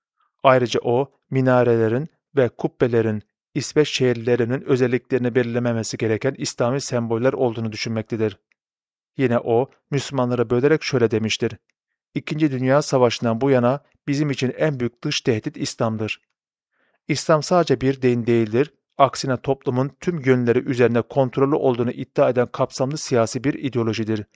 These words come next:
Bu, demokrasi ve eşitlik gibi batılı değerlerimiz ile kökten çelişmektedir. İsveç'te insanlar hala Kur'an'ı yakıyorlar ve Jimmy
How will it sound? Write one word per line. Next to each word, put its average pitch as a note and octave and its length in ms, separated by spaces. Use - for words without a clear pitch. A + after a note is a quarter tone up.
Bu, C3 260
demokrasi C#3+ 560
ve C3+ 120
eşitlik C#3 420
gibi C3 280
batılı D3 400
değerlerimiz B2+ 580
ile B2 180
kökten D3 380
çelişmektedir. A#2 840
İsveç'te E3+ 680
insanlar C3+ 500
hala C#3 460
Kur'an'ı C3+ 360
yakıyorlar A#2+ 640
ve A#2+ 200
Jimmy C#3 280